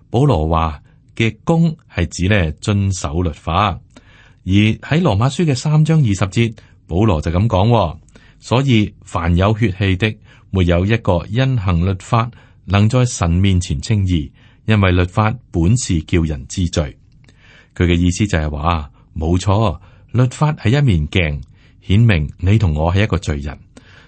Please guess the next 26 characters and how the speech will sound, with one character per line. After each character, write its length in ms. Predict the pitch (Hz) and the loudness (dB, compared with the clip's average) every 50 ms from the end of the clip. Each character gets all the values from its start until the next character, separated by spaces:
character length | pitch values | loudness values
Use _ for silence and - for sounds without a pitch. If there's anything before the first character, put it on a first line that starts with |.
| _ _ | _ _
但 120 | - 147 147 | 0 2 4
係 120 | 151 147 | 4 4
律 140 | 135 139 135 | 4 2 0
法 240 | 131 - - 151 147 | 0 0 -2 -2 0
並 220 | 151 139 127 104 | 0 2 2 2
唔 20 | 90 | 4
能 160 | 92 92 101 | 2 2 0
夠 140 | - 135 135 | 0 -2 -4
拯 200 | - - 117 147 | 0 0 0 2
救 140 | 151 143 139 | 2 0 2
我 160 | 131 127 127 | 2 0 2
哋 120 | 117 107 | 2 2
喎， 360 | 104 120 123 113 90 71 - - _ _ _ _ _ _ | 2 2 2 0 0 -4 -8 -14 _ _ _ _ _ _
遵 260 | - - 113 110 107 | -4 0 0 0 0
守 220 | - - 82 92 | 0 0 0 0
律 100 | 101 90 82 - | 0 -2 -2 -4
法 280 | - - 92 87 87 - - - | -4 -4 -2 -2 -4 -8 -10 -4
根 240 | - 113 110 110 95 | 0 2 2 2 2
本 120 | 85 78 78 87 113 - | 0 0 -2 -2 -2 -4
唔 60 | 78 | -4
能 200 | 78 76 71 71 | -2 -2 -2 -4
夠 140 | 73 80 78 | -4 -4 -4
拯 220 | 76 - 80 78 80 | -4 -2 -2 -2 -2
救 100 | 82 76 | -2 -4
我 180 | 73 73 76 | -4 -6 -8
哋。 180 | - - - | -8 -10 -12